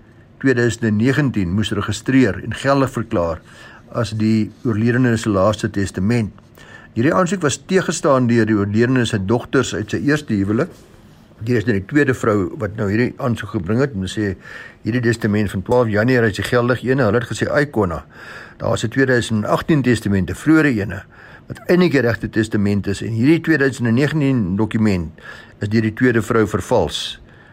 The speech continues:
na hulle pa se dood." Nou, ek dink die belangrikste aspek van hierdie verhoor was die beginsel van die bloedige hand erf niet,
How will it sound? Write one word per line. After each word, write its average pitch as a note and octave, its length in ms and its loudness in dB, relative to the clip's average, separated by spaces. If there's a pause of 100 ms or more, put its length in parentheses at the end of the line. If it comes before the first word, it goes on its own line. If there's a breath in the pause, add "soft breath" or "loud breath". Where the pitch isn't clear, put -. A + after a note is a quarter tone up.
(140 soft breath)
na G#2+ 560 2
hulle G#2 160 -2
pa G2 280 2
se F2+ 180 -2
dood." F#2 400 -8 (680 loud breath)
Nou, A2 320 2 (280)
ek G#2+ 160 -6
dink D3+ 160 2
die F#3 100 0
belangrikste C#3+ 480 2
aspek D#3+ 420 2
van B2+ 100 0
hierdie A2 220 0
verhoor G#2+ 240 2
was G#2 160 2
die A2 120 -2
beginsel B2+ 460 0
van A2 200 0
die G#2 100 2
bloedige B2+ 460 2
hand A2 380 0
erf A2 260 0
niet, C3 420 -2